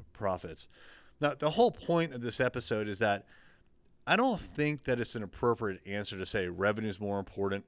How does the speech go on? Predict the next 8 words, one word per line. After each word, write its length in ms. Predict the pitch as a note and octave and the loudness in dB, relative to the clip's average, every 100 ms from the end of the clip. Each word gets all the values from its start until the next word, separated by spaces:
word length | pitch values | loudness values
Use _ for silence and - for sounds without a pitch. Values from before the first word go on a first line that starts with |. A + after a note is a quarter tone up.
| - | -2
or 180 | G#2 F#2+ | -2 -2
profit 420 | - G2+ G2 F#2 | 0 0 0 -6
is 140 | E2+ | -8
more 160 | F#2 F#2 | -6 -6
important, 360 | - G2+ G2 | -6 -6 -6
because 440 | G2 - A2+ G#2 - - _ | -6 -2 -2 -2 -8 -18 _
we're 180 | A#2 A2+ | -2 0
missing 680 | A2 D3 C#3+ D#3 D3 C#3+ | 2 0 0 -2 -2 -4